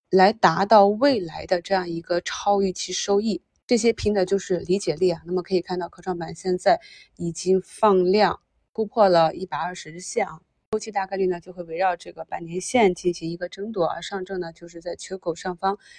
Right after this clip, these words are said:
这个窄幅震荡。早评里对个股有比较详细的讲解啊，所以咱们没有加入新米团的朋友呢，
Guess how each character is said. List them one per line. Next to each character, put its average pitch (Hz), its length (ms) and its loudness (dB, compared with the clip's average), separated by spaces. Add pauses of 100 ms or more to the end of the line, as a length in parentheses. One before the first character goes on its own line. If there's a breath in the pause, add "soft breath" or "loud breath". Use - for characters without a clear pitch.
(100)
这 - 120 -18
个 175 120 -10
窄 165 260 0
幅 - 160 -6
震 185 220 0
荡。 220 180 0 (300)
早 170 240 4
评 214 180 0
里 233 140 2
对 208 180 2
个 180 220 4
股 175 200 -4
有 175 140 -2
比 165 160 -6
较 175 160 -6
详 165 280 -10
细 214 180 -4
的 180 120 0
讲 170 360 -4
解 196 160 2
啊， 160 160 -6
所 175 160 -2
以 180 60 0
咱 175 180 -4
们 180 120 2
没 175 100 2
有 214 120 4
加 190 200 0
入 185 60 0
新 190 200 -4
米 175 80 2
团 165 180 -8
的 170 80 -6
朋 175 160 -8
友 165 60 -2
呢， 165 200 -6